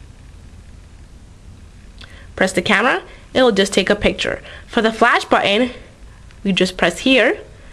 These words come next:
and I'll be ready, and you can see the flash right here, and it will go ahead and take a picture. And then you can just either delete.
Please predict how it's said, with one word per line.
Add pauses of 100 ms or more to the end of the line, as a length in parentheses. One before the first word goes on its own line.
(1000)
and
I'll
be
ready, (220)
and
you
can
see
the
flash
right
here, (320)
and
it
will
go
ahead (220)
and
take
a
picture. (4000)
And
then
you
can
just
either
delete.